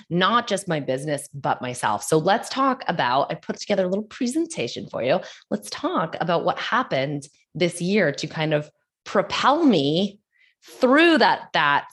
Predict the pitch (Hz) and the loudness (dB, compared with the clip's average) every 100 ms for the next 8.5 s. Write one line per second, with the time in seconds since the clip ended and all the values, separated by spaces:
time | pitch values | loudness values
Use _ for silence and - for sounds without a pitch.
0 | - 170 139 120 156 180 185 131 127 127 | -6 -4 -2 -2 -4 -6 -4 -2 -2 -4
1 | 101 - 117 - 113 135 113 117 101 127 | -6 -4 -4 -4 -6 -6 -6 -4 -4 -6
2 | - _ _ _ - 139 139 139 131 131 | -10 _ _ _ -10 -2 0 2 2 2
3 | 120 104 92 53 - - _ _ _ _ | 2 0 -2 -4 -8 -12 _ _ _ _
4 | _ 180 180 - 185 175 185 175 - - | _ -6 -4 -2 -2 -2 -2 -2 -6 -4
5 | 165 165 165 165 160 147 151 - 170 170 | -4 -2 -2 -2 0 0 -2 -4 0 2
6 | 190 - - 165 156 160 - 165 165 165 | 0 -4 -4 0 0 0 0 2 2 4
7 | 165 160 - - 180 208 262 180 156 170 | 2 0 -4 -2 2 2 2 0 2 4
8 | 160 - 151 156 | 2 0 -6 -6